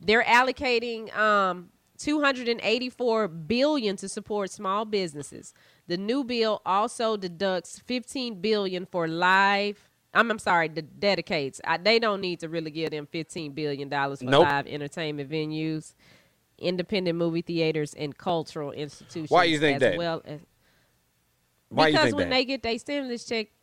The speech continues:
Speaker 1: and they open it up, the people gonna go spend their money there.
Speaker 2: I agree with you, but I'm just, I'm looking at it from the perspective of these are business.
Speaker 1: Fifteen billion?
Speaker 2: These
Speaker 1: They
Speaker 2: are
Speaker 1: coulda gave us more than six hundred dollars and gave them,
Speaker 2: Oh, most
Speaker 1: like,
Speaker 2: definitely.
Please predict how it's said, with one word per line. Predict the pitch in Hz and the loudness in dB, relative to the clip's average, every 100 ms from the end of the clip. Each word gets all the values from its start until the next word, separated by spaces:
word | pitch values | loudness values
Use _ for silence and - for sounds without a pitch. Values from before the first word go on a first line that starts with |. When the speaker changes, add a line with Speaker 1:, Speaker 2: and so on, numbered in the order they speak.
| - | -8
Speaker 1:
and | 190 214 | -6 -2
they | 208 - | -4 0
open | 214 214 208 | -2 -2 -4
it | 208 | -2
up, | 214 | -2
the | 185 | -4
people | 233 220 190 | -6 -6 -4
gonna | 185 175 | -4 -2
go | 165 | -4
spend | - 208 185 | -4 -4 -4
their | 151 | -4
money | 160 135 | -4 -6
there. | 113 73 - _ - 110 | -10 -14 -16 _ -4 2
Speaker 2:
I | 104 | 2
agree | 117 147 294 | 2 2 2
with | 247 120 | 2 0
you, | 151 | 0
but | 190 120 | 6 6
I'm | 120 131 196 156 | 8 6 4 2
just, | 135 135 - - - - | -2 -4 -8 -20 -8 2
I'm | 175 226 185 | 4 6 4
looking | 170 151 | 2 6
at | 151 | 4
it | 135 | 4
from | 139 | -2
the | |
perspective | 127 127 143 120 127 | -4 -2 -2 0 0
of | 120 110 104 101 _ _ - | 4 4 2 -4 _ _ -6
these | 131 151 | -2 -2
are | 147 | 0
business. | 294 - | 2 4
Speaker 1:
Fifteen | 285 254 175 | 4 0 -2
billion? | 208 247 269 262 262 262 _ _ 123 | -2 0 -2 -4 -8 -12 _ _ 2
Speaker 2:
These | 208 | 6
Speaker 1:
They | 311 | 8
Speaker 2:
are | 339 | 6
Speaker 1:
coulda | 330 | 4
gave | 247 285 269 | 6 6 8
us | 294 285 | 4 2
more | 240 262 269 262 240 - 196 | 4 6 10 10 8 4 2
than | 220 | 2
six | 220 277 233 | 2 -2 -2
hundred | 277 233 214 | -2 -2 0
dollars | 226 214 160 147 - | 4 4 4 0 -8
and | 175 185 | -8 -6
gave | 175 202 202 | 0 2 2
them, | 208 | 6
Speaker 2:
Oh, | 311 | 8
most | 320 | 8
Speaker 1:
like, | 175 | 6
Speaker 2:
definitely. | 190 135 95 85 | 4 4 -2 -10